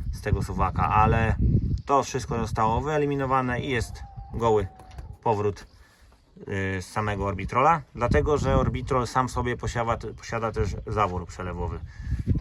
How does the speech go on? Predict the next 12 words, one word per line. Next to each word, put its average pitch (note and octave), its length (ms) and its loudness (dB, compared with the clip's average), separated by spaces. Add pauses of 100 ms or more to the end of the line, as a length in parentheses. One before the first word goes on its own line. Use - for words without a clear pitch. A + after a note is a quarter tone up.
I - 120 0
tak B2+ 180 2
to A#2 120 -6
zostało A2 460 2 (180)
rozwiązane. A2 640 0 (640)
Układ C3+ 380 4 (300)
działa A#2+ 320 4
bardzo A2+ 280 2
dobrze, A#2+ 360 2 (640)
szybkość A#2 380 0
podnoszenia A2 560 0
jest G2+ 360 -2